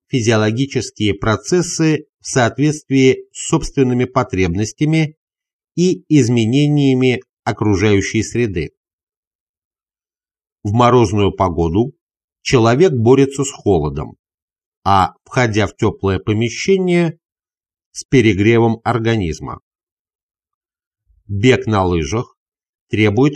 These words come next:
усиленной работы мышц ног, а при решении трудной математической задачи необходимо повысить работоспособность мозга.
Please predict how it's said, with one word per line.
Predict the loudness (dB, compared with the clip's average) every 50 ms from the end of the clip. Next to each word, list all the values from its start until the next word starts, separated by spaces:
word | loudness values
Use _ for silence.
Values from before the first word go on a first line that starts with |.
| -4
усиленной | _ -4 -4 -4 -4 -4 -2 0 0 0 0 0 0 0 0
работы | 0 0 -2 0 2 2 2 2 2 2 2 2 2 0 -4 _
мышц | -2 0 2 2 0 0 -4 _ -8 -4
ног, | -2 0 0 -2 -4 -6 _ _ _ _ _ _ _ _ _ _ _ _ _ _ _ -2
а | 0 0 0 0 -4 _ _
при | 0 2 2 2
решении | 2 0 -2 -2 -2 -2 -2 0 -2 -2 -4
трудной | -4 -2 -2 -2 0 0 -2 -2
математической | -2 -2 -2 -2 -2 -2 -2 -2 -4 -6 -6 -6 -8 -10 -6 -6 -6
задачи | -4 -4 -4 -4 -2 -2 -2 -2 -4 -4 -4 -4 -4 -4 -6 _ _ _ _ _ _ _ _ _ _ _ _ _ -4
необходимо | -2 0 0 -2 -2 -2 -2 0 0 0 0 0 0
повысить | 0 0 0 2 2 2 0 0 -2 -4 -6 -6 -10 -20 _ _ _ -2
работоспособность | -2 0 2 2 0 0 -2 -6 -4 -4 -4 -2 -2 -2 -2 0 -2 -4 -4 -2
мозга. | -2 -2 0 -2 -2 -4 -8 -10 -10